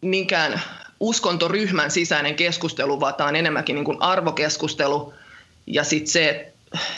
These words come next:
keskustelu, ähm, liittyen enemmänkin siihen, että mihin niillä arvoilla pyritään. Mutta tota, ää, et mä koen,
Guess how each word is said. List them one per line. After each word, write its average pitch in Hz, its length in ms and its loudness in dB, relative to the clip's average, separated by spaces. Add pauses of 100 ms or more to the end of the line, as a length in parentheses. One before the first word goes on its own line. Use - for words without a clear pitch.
(140)
keskustelu, 165 800 0 (920)
ähm, 76 320 2 (2000)
liittyen 170 380 0
enemmänkin 165 340 0
siihen, 175 300 0
että 156 120 2
mihin 170 180 2
niillä 156 200 2
arvoilla 147 280 0
pyritään. 143 540 -2 (920)
Mutta 165 340 0
tota, 156 320 0 (500)
ää, 147 300 2
et 151 160 -2
mä 165 100 0
koen, 165 320 0